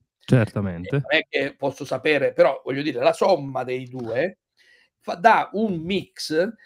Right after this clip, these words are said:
Speaker 2: che costa meno, sebbene nei nostri modelli i costi sono tutti quelli molto ottimistici che ipotizza l'Agenzia Internazionale dell'Energia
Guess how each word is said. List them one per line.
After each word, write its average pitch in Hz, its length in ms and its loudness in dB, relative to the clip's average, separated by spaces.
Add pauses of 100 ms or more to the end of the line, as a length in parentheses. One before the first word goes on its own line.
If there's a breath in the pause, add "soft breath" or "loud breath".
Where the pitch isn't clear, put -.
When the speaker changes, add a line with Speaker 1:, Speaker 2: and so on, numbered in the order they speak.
(220 soft breath)
Speaker 2:
che 220 260 4
costa 247 640 4
meno, 143 640 -4
sebbene 214 920 0
nei 165 200 -4
nostri 175 480 -8
modelli 123 720 -8 (200)
i 269 140 2
costi 196 460 -2
sono 202 360 -6
tutti 277 520 -2
quelli 175 560 0
molto 147 600 0
ottimistici 127 840 -10
che 151 380 -6
ipotizza 143 720 -8
l'Agenzia 127 480 -6
Internazionale 165 640 -4
dell'Energia 165 760 -2